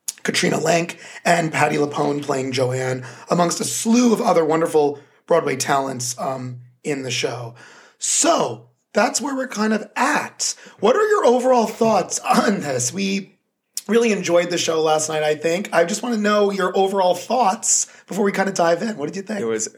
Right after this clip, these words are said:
Speaker 2: goes to me first with my overall
Speaker 1: Overall
Speaker 2: thoughts. <laughs>
Speaker 1: thoughts,
Speaker 2: I was,
Speaker 1: overall.
Speaker 2: I was making a joke as we were walking to Grand Central last night, and I was like, "It would be so funny if we could record ourselves, like, from this quick little walk from here to there,"
Speaker 1: Yeah.
Speaker 2: 'cause we always say, like, our,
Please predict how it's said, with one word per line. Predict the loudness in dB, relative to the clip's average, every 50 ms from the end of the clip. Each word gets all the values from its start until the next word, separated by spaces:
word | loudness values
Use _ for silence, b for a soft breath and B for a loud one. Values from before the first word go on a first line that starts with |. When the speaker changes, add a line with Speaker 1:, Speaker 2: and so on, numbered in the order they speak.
| -10 0
Speaker 2:
goes | 2 2 2 2 -2
to | -6 -8
me | -8 -8 -8
first | -8 -6 -6 -6 -4 -4 -6
with | -8 -6
my | -6 -8 -8 -10 B B B B B B 2
overall | 2 2 4 6 6 6 6 6 6 6
Speaker 1:
Overall | 6 6 6 6 6 6 4 2 0
Speaker 2:
thoughts. | 2
<laughs> | 2
Speaker 1:
thoughts, | 4 4 4 4 4
Speaker 2:
I | 4 4 6 4 4
was, | 4 4 2 2
Speaker 1:
overall. | 0 0 2 2
Speaker 2:
I | 2
was | 2 2 0
making | 0 -2 0 0 -4
a | -2
joke | 0 0 0 2 2
as | 0 -2 -2
we | -2
were | -2 0 0
walking | 0 -2 -2 -4 -8 -8
to | -6 -6 -6 -6 -6 -8 B B B B B -2
Grand | -2 -2 0 0
Central | -2 -2 -2 -2 -2 -2
last | 0 0 0 0 0 -2
night, | -2 -2 -4 -2 -4
and | -4
I | -6 -6
was | -8 -8 -6 -4
like, | -4 -4 -6 B B B B B B B B B _ -20 _ -4
"It | -2 0
would | 0 0 0
be | 0 0
so | 0 0 2 0 0
funny | 2 0 0 2 2 2
if | 2 0 0
we | -2 -2
could | 0 2 2 4 4 4 2 0 -4 -10 _ _ _ _ -6
record | -2 -2 -2 -2 -4 -2 0 2 2 4 4
ourselves, | 4 2 2 0 0 0 0 0 -2 -2 -4
like, | -4 -4 -4 -4
from | -8 -8 -6 -6
this | -4 -4 -4 -6 _ -4
quick | -2 -2 -2 0 2
little | 4 4 4 4 4
walk | 4 4 4 2 2
from | -2 -6 -2
here | 0 -2 0
to | 4
there," | 4 4
Speaker 1:
Yeah. | 6 6 4 4
Speaker 2:
'cause | 4
we | 2 4
always | 4 4 4 4 2 2
say, | 2 4 4
like, | 4 4 4
our, | 2 2 2 -2